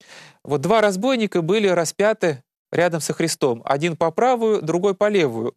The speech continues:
руку. И оба они страдали,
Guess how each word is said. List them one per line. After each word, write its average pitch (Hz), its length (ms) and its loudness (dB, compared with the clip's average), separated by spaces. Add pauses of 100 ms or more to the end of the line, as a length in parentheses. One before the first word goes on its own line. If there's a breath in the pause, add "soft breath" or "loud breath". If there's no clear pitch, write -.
(100)
руку. 135 400 -4 (800 loud breath)
И 190 220 0
оба 214 340 2
они 202 180 0
страдали, 151 680 -2